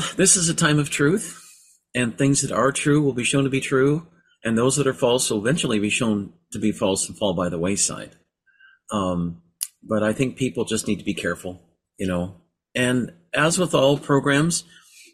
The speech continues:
you know, I want people, if, if, if something I say on this show doesn't resonate, I, you know, I want you to exercise your free will and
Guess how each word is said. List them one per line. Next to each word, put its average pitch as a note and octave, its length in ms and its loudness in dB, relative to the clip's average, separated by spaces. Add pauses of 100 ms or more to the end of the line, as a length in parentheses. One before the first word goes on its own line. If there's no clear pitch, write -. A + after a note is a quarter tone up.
(180)
you B2+ 100 2
know, B2 360 2
I A#2 120 0
want B2+ 200 2
people, C3 500 0
if, A2 300 -4
if, A#2 300 -6
if A#2 180 -4
something D3 360 2
I B2 220 2
say C#3 280 4
on B2 140 2
this A#2+ 140 -2
show B2 440 0 (280)
doesn't C#3 300 2
resonate, A#2+ 540 0 (240)
I, - 100 -14 (200)
you A#2 160 -4
know, G#2+ 160 2
I G#2+ 60 4
want A2+ 240 -2
you A#2+ 60 -2
to G2+ 80 -2
exercise G2 540 -2
your G2+ 100 -10
free A2+ 240 -2
will A2 360 -2
and F2 200 -8